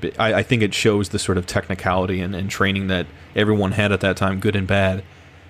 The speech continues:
And the original show, sort of this, like,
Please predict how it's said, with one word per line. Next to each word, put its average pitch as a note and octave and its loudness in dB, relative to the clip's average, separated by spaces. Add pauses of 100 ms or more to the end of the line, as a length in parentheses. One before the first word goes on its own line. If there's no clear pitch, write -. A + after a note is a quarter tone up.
And A2+ -4
the G#2+ 2
original G#2+ 2
show, G2+ 2
sort G#2 0
of F#2+ 0
this, F#2+ 0
like, F#2+ -4